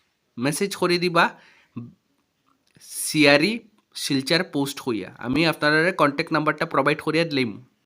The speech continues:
So, যারা, যারা ইন্টারেস্টেড এবং এলিজিবল ক্যান্ডিডেট আছেন, আপনারা নিশ্চয়ই জবটা লাগি অ্যাপ্লাই করতে পারেন, শিলচর বেস জব আছে। আর যদি আপনার আশেপাশে যদি কেউ যদি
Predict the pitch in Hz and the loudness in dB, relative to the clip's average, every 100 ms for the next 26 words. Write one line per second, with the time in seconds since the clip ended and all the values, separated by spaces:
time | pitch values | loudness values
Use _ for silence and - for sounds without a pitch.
0 | _ _ _ _ _ _ _ _ _ _ | _ _ _ _ _ _ _ _ _ _
1 | - 135 147 165 175 170 151 170 - 185 | -8 0 2 4 4 4 2 0 0 0
2 | 185 180 165 156 147 160 180 175 160 160 | 0 0 2 2 4 2 2 0 0 2
3 | 165 165 190 165 156 151 156 135 - 165 | 0 0 -2 -2 -2 0 0 0 -2 -2
4 | 139 151 151 165 151 147 151 156 160 147 | 0 0 -2 0 -2 -2 -2 -2 -2 -2
5 | 170 185 135 123 151 165 170 160 147 156 | -2 -4 -4 0 0 2 0 2 4 4
6 | 156 202 - _ _ _ _ _ _ _ | 2 0 -2 _ _ _ _ _ _ _
7 | _ _ - 117 143 147 143 151 139 139 | _ _ -4 -2 0 0 0 4 4 4
8 | 185 185 180 175 180 175 170 170 180 175 | 0 0 0 0 0 -2 0 0 0 0